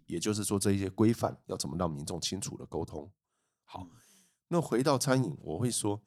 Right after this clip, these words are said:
Speaker 1: 或许我们可以找一些西餐主厨，好好跟他们谈一些精致型酱油的概念，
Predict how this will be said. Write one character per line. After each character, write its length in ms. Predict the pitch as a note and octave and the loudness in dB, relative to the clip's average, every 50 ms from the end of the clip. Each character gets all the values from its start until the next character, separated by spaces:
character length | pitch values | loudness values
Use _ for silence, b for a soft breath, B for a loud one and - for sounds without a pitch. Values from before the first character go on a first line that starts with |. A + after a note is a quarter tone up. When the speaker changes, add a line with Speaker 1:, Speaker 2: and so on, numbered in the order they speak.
| b b b b b b _ _ _ | b b b b b b _ _ _
Speaker 1:
或 280 | _ - - - D4 B3 | _ -2 2 4 4 4
许 240 | - - - - D#2 | 4 0 -2 -2 -2
我 140 | C#2+ D2 | -2 -2
们 160 | C#2+ D#2 E2 E2+ | -2 -4 -4 -4
可 120 | - G2 | -4 -4
以 60 | G2 | -2
找 160 | - F2+ - D2 | -2 -4 -4 -4
一 20 | |
些 120 | D#2 - E2+ | -4 -4 -2
西 200 | - - F2+ D#2 | -2 -2 -2 -2
餐 180 | - E2+ D#2+ | -2 -4 -6
主 160 | F#2+ - - | -6 -8 -8
厨， 260 | - - - - - - _ _ _ _ _ _ _ _ _ _ _ _ _ | -10 -10 -10 -12 -16 -20 _ _ _ _ _ _ _ _ _ _ _ _ _
好 180 | - - D3 | 0 2 2
好 120 | F3 D#3 G2 | 2 2 -2
跟 200 | - - A2+ A#2 | -2 -2 -4 -2
他 100 | B2 A#2 | -2 -2
们 120 | F#2 F#2+ | -4 -4
谈 320 | - - - - - D#2+ E2 | -6 -10 -10 -10 -8 -6 -6
一 40 | E2+ | -4
些 340 | E2 - - D#2+ D2+ D2+ - _ _ _ _ | -4 -4 -4 -4 -4 -6 -8 _ _ _ _
精 220 | - A#2+ B2 B2+ | -4 -4 -2 -2
致 160 | - A#2 G#2+ | -2 -2 -2
型 240 | F#2 - D2 C#2+ E2 | -2 -2 -4 -6 -4
酱 220 | - F#2+ E2+ D2+ | -4 -2 -2 -2
油 100 | C2 A1+ G#1 | -4 -8 -10
的 80 | - | -10
概 180 | - - D#2+ C2+ | -10 -10 -10 -10
念， 220 | A#1+ - C#2 A#1+ | -10 -12 -16 -20